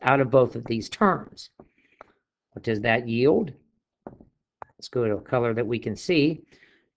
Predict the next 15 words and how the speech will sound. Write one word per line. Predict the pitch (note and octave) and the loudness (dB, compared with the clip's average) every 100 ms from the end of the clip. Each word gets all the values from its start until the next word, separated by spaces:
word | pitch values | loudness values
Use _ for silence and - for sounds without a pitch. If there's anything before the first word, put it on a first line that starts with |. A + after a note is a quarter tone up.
| - | 0
Two | G#3 A3+ | 4 4
x | C#3 C#3+ C#3+ - _ _ _ - | 6 4 2 -14 _ _ _ -20
plus | - E3+ F3 - | 4 4 4 0
eight | B2 B2 | 0 0
y | A2 G2 E2+ D3+ D#3+ - _ _ _ _ _ _ _ _ _ _ | -2 -6 -4 -4 -4 -12 _ _ _ _ _ _ _ _ _ _
in | C#3 D#3 | -2 0
parentheses | D3 D3 G#3+ A3 A2+ - E2 E2+ - - _ - - - | 2 6 6 4 -4 -6 -4 -4 -6 -12 _ -20 -20 -2
dy | B2 | 0
dx. | A2+ G#2+ F#2+ F#2+ F2 B2 E3 - - _ _ _ _ _ _ _ _ _ _ _ _ - _ _ _ _ _ _ _ _ _ _ _ _ _ _ _ _ _ _ _ _ _ | 0 -2 -2 -4 -2 -2 -2 -12 -20 _ _ _ _ _ _ _ _ _ _ _ _ -20 _ _ _ _ _ _ _ _ _ _ _ _ _ _ _ _ _ _ _ _ _
And | G#2+ | 0
that | C#3+ | 2
is | E3+ A#2+ | 2 0
equal | A#2 - C3 | -4 -4 -2
to | D3+ | -2
six | D3+ - B2+ C3 - | -2 -2 -2 -2 -16